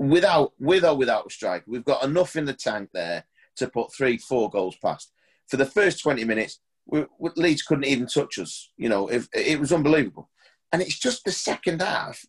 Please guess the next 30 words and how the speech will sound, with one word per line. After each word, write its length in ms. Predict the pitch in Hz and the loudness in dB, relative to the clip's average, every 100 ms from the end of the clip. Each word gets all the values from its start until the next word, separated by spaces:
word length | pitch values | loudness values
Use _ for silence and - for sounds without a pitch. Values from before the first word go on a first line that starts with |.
| - | -6
when 180 | 143 143 | -4 -2
we 140 | 135 | -2
come 200 | - 139 | -2 0
back, 180 | 151 151 - - | -2 -2 -12 -6
we 100 | 160 | -2
seem 340 | 165 - 226 220 | -2 0 0 0
to 140 | - | 2
let 280 | 180 180 - | 4 2 -2
teams 420 | - 151 127 98 - | -2 0 0 -4 -2
back 200 | 139 - - | -2 -2 -2
into 340 | 143 156 123 | -2 -2 -2
the 100 | 101 | -2
game. 380 | 101 123 110 - _ _ _ _ _ - | 2 0 0 -8 _ _ _ _ _ -2
And 80 | 127 | 0
I 80 | 147 | 2
don't 280 | 202 196 | 2 2
know 120 | 151 147 | -2 -2
what 300 | 139 151 - | 0 -2 0
that 140 | 135 | -2
is. 180 | 160 147 | -2 -2
And 80 | 135 | -2
that's 180 | 160 - | -4 -4
the 140 | 151 | -6
thing 240 | 139 156 139 | -4 -4 -2
that 100 | 110 | -4
I'm 120 | 113 | -4
trying 220 | 123 113 | -4 -4
to 60 | 87 | -4
figure 240 | 123 113 | -4 0
out. 180 | 113 | 0